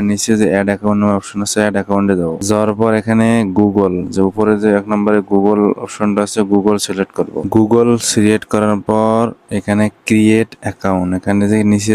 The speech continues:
যে ক্রিয়েট অ্যাকাউন্ট নামে অপশন আছে, ক্রিয়েট অ্যাকাউন্টে ক্লিক করব। বিজনেস অ্যাকাউন্ট খুলবো, এখানে বিজনেস অ্যাকাউন্টে ক্লিক করব। ক্লিক করার পর আমরা এখানে ফার্স্ট নেম দেবো,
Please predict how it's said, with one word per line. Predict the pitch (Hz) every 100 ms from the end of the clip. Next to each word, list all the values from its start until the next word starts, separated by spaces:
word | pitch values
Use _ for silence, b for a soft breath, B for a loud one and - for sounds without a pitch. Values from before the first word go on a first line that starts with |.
| 107
যে | 107 -
ক্রিয়েট | 104 104 104 107
অ্যাকাউন্ট | 98 107 107
নামে | 104 104
অপশন | - 107
আছে, | 107 117 -
ক্রিয়েট | 98 101 104 98
অ্যাকাউন্টে | - 101 104 104
ক্লিক | 98 95 -
করব। | 101 101 117 110
বিজনেস | 104 104 104 104
অ্যাকাউন্ট | 98 101 101
খুলবো, | - 101 101 113 107
এখানে | 104 101 98 - - - - 110
বিজনেস | 101 104 101
অ্যাকাউন্টে | 101 104 101 98
ক্লিক | 92 92 -
করব। | 87 87 - -
ক্লিক | 101 98 -
করার | 104 104 -
পর | 107 104
আমরা | 98 101 98
এখানে | 98 107 104
ফার্স্ট | - 101 - 107
নেম | 104 107
দেবো, | 107